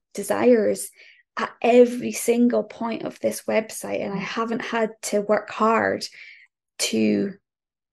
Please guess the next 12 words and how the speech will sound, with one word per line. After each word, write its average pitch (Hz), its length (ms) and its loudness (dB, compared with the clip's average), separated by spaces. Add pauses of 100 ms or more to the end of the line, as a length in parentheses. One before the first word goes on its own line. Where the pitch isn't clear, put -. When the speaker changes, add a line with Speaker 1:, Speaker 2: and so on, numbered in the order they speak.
(120)
Speaker 1:
stop 214 360 4
and 196 100 0
think 262 240 4
about - 380 2
whether 214 180 4
Speaker 2:
Yeah. 190 120 4
Speaker 1:
this 156 180 -2
is - 160 -8
for - 160 -16 (120)
me 311 140 4
or - 80 2
not." - 400 -8